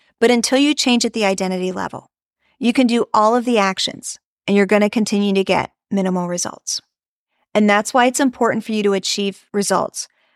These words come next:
by integrating these actions into your life, into your being, into your identity at the subconscious level.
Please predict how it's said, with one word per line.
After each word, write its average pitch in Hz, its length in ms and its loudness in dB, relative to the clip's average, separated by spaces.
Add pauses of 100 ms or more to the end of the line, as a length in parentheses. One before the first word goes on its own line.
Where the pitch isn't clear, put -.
(140)
by 196 640 2
integrating 240 560 2
these 220 180 -2
actions 185 540 -2
into 220 320 0
your 202 100 0
life, 190 320 -2
into 254 340 2
your 277 120 2
being, 202 300 0
into 294 420 0
your 269 160 4
identity 208 640 0 (400)
at 196 140 -2
the 196 80 -4
subconscious - 640 -8
level. - 260 -20